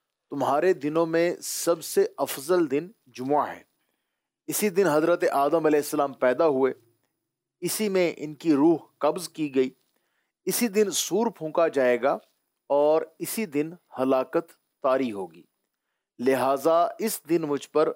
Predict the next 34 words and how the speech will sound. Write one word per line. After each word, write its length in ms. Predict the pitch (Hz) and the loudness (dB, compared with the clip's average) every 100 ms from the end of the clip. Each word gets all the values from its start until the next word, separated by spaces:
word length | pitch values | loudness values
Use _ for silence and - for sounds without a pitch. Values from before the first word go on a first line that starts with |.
| _ | _
درود 240 | 131 139 143 147 | -4 -2 0 -2
پاک 280 | 135 131 - | -2 -2 -4
کی 120 | 147 | -10
کثرت 440 | - 117 135 147 _ | -8 -10 -4 -4 _
کیا 300 | 120 120 113 | -2 0 0
کرو، 420 | 117 113 147 220 _ _ _ - | 0 0 0 -2 _ _ _ -8
کیونکہ 300 | 147 143 170 | -8 -2 -2
تمہارا 480 | 160 139 117 127 131 | -2 -6 -2 2 0
درود 600 | 107 110 113 127 165 170 | -2 -8 -4 0 -2 -2
مجھ 320 | 123 113 101 | -16 -16 -14
تک 260 | - 131 165 _ _ | -2 -2 -2 _ _
پہنچایا 600 | 120 113 107 127 123 123 107 | -10 -10 -4 0 2 2 0
جاتا 500 | 98 85 - 76 - | -4 -10 -6 -8 -8
ہے۔ 60 | _ _ _ _ _ | _ _ _ _ _
صلو 640 | - 160 170 180 185 175 | -4 0 4 6 6 4
علی 120 | 143 143 | 4 2
الحبیب 800 | 139 - 139 143 160 170 165 | 2 0 -2 2 2 2 0
صلی 340 | - - 185 160 | -6 0 2 2
اللہ 420 | 139 131 139 131 127 | 2 0 0 -2 0
تعالی 360 | 127 123 127 | 0 0 2
علی 520 | 127 123 123 135 131 | 0 2 2 2 0
محمد 480 | 127 - 143 147 160 160 _ _ _ 160 _ | -4 -8 -6 -2 -2 -2 _ _ _ -20 _
صلی 280 | - 175 165 | -2 0 0
اللہ 360 | 135 139 135 131 | 0 0 0 -2
تعالی 540 | 123 117 120 123 127 - | -2 0 0 0 0 -2
علیہ 280 | 120 117 113 | -4 -4 -2
وآلہ 540 | 110 110 107 117 147 | -2 -2 -4 -6 -6
وسلم۔ 420 | 120 - 80 - _ _ _ _ _ _ _ - | -6 -12 -18 -20 _ _ _ _ _ _ _ -4
مدنی 220 | 139 170 | 0 0
چینل 220 | 190 185 | 2 0
کے 120 | 180 170 | 0 2
ناظرین، 380 | 156 139 160 | 0 0 -4
پروگرام 500 | 160 131 120 135 139 | -2 -2 2 2 0
ہے 220 | 131 135 | 2 0